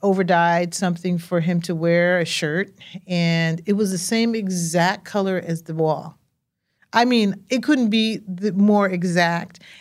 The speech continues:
And I panicked, and he's, he sat in the scene, and he was having this illusion, you know, he was having this, this difficult time. He was having this spaced out, like, you know, thoughts, and it totally worked emotionally for the scene.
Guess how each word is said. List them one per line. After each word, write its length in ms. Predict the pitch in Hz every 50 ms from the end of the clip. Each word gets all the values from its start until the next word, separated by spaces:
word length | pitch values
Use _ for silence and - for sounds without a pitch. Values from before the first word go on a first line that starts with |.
| - _
And 160 | - 214 208
I 100 | 196 190
panicked, 880 | 190 196 - - 254 254 254 269 254 226 196 190 208 208 - - - - _ _ _ _ _ _ _ _
and 640 | - 208 208 202 202 196 196 196 196 196 196 196
he's, 380 | 196 - - 240 254 233 208 -
he 360 | 208 165 175 220 240 240 254
sat 480 | 240 247 - - 240 208 202 220 226 226
in 140 | 240 240 233
the 80 | 233
scene, 380 | 233 - - 247 240 240 233 214
and 160 | - 190 190
he 240 | 180 - - 247 233
was 180 | 220 226 233
having 600 | - - - 240 233 226 233 214 226 220 214 208
this 380 | 190 202 196 196 196 196 - - - - - - - - - - - -
illusion, 960 | 214 202 214 214 226 247 285 311 294 - 220 202 175 160 160 160 165 170 - - - -
you 140 | 208 208
know, 140 | 196 190 185
he 160 | 180 196 220
was 180 | 202 208 202 -
having 480 | - 202 240 226 226 220 226 220 208 196
this, 360 | 185 190 - - - - - _ _ -
this 340 | 190 185 196 190 180 185
difficult 680 | 190 180 180 208 254 233 269 254 - - 233 208 202 208
time. 340 | - - 247 269 294 269 247
He 80 | 214
was 140 | 185 180 170
having 400 | 202 214 208 208 208 208 202 202
this 180 | 190 190 175 185
spaced 500 | - - - - 214 220 220 220 - -
out, 380 | 214 208 208 208 202 196 202 - - - - - - - _ -
like, 440 | 185 202 196 196 196 196 - - -
you 160 | 214 214 214
know, 180 | 208 202 196 190
thoughts, 680 | 190 - - 233 262 320 302 220 180 190 180 - - -
and 340 | 214 202 208 208 202 202 202
it 200 | 202 202 202 -
totally 400 | - - 294 277 277 285 294 277
worked 300 | 240 233 233 226 220 -
emotionally 760 | 226 202 202 202 196 214 233 233 - 226 190 175 160 170 170 170
for 240 | - - 170 165
the 100 | 160 170
scene. 360 | 165 - - 185 175 170 170